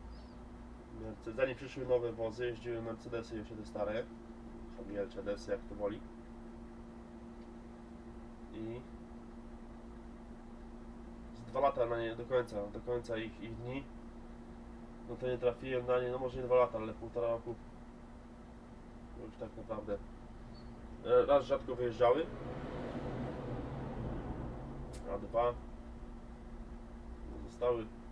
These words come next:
trzy sztuki i, i, i się po prostu na nie nie trafiło. No, trudno. Mówię pod koniec tej, bo tak to jest nagrań pełno z nimi, więc, więc, ale już taką kamerką szerokokątną się po prostu nie, nie,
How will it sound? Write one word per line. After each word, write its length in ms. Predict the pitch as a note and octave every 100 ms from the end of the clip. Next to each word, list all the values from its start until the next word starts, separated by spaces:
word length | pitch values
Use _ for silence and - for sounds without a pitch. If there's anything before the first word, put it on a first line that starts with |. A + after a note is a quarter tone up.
| -
trzy 220 | - -
sztuki 380 | - C3+ A#2+ C3
i, 160 | A#2 -
i, 500 | - A#2 A#2 A2+ G#2+ - - - - - - - - - - - -
i 40 |
się 80 | A2+
po 120 | A2
prostu 340 | G#2+ A2 -
na 100 | A2
nie 80 | G#2
nie 140 | A2 B2
trafiło. 460 | A2 G#2+ A2 G#2 F2+ - - - - - A#2 A#2+
No, 60 | B2 A#2+ A2+ - - - - - - - - - - - - - - - -
trudno. 300 | C3+ A#2+ A#2 - - - - - - - - - - - - - - - - - - - - - C#3+
Mówię 260 | D3 D3+ -
pod 160 | E3+ E3
koniec 300 | E3 D#3+ E3
tej, 200 | G3+ D#3
bo 100 | C#3
tak 160 | C#3 A#2+
to 100 | D#3
jest 220 | F3 D3+
nagrań 340 | C3+ C3 C#3+
pełno 340 | F#3+ F3+ C#3+ B2+
z 100 | C3
nimi, 240 | A#2 A#2
więc, 220 | A#2+ -
więc, 200 | B2 A#2+
ale 160 | C3 C3
już 140 | C3+
taką 220 | C#3 B2+
kamerką 460 | C#3 C#3+ C#3+ C#3 C3+
szerokokątną 640 | C#3 C3+ A#2 C3+ C3+ C#3 B2+
się 160 | C3
po 60 | B2
prostu 240 | A#2+ A#2
nie, 180 | A#2+ A#2+
nie, 280 | A#2 A#2